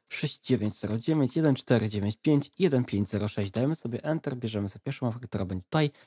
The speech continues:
dajemy sobie grę prywatną, dajemy wybier, dajemy graj,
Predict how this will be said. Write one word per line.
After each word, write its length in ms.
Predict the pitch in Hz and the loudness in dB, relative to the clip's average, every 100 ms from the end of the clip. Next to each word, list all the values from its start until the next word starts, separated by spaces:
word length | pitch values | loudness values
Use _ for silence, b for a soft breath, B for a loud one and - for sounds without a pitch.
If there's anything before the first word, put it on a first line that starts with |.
| b | b
dajemy 180 | 214 196 | -2 0
sobie 200 | - 135 | 0 0
grę 180 | 120 117 | 0 -2
prywatną, 380 | 117 117 113 113 | -2 -2 -2 0
dajemy 240 | 101 104 | 2 2
wybier, 300 | 123 123 117 - _ _ - | 2 2 0 -2 _ _ -2
dajemy 280 | 123 104 | 2 2
graj, 320 | 95 117 143 | 2 2 2